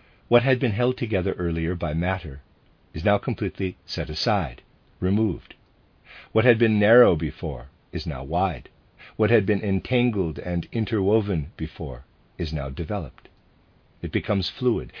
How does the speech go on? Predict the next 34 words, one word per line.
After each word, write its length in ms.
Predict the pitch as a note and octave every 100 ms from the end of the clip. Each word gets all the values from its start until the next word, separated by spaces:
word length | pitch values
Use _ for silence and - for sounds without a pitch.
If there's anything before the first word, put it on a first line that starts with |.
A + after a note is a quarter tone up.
| -
The 100 | G2+
human 280 | G2+ A#2+ A#2+
being 300 | A2+ E2 C#2
becomes 380 | D#2+ - D#2+ D#2+
free. 420 | - F#2+ C#2 C2 _ _ _ _ _ -
Our 80 | F2+
capacities 760 | - F#2+ A2 G#2 - D2+ C#2+ E2+
are 60 |
no 120 | E2+
longer 380 | E2+ E2+ E2 D#2 - -
constricted 840 | - F2 - - A2+ - - C#2+
by 140 | D2+ D2+
matter. 420 | D#2 E2+ - C2+ - _ _ _ _ _ _ _ _ _ _ _ _ _ _ _ _ _ _ _ _ _ _ _ _ _ _ _ _ _ _ _ _ _ _
We 80 | A2+
can 220 | C#3 C3+
compare 380 | - C3 C#3 D3+
this 180 | D3+ E2+
state 340 | - E2 D2+
with 140 | F2+ E2
a 40 |
plant 440 | - B2 A2+ D#2
that 260 | - D2+ -
cannot 380 | - G2+ F#2+ -
grow 160 | F2 D#2+
freely, 480 | - B2+ B2 C#2
but 180 | C2+ E2 - _
must 360 | E2 G#2 - -
grow 280 | E2+ D2 E2
in 80 |
the 80 | G2
crevice 560 | - B2+ A2+ C2+ - -
between 340 | F2+ - F#2
two 160 | E2+ A2
boulders 580 | F#2+ G#2 G2+ C2 -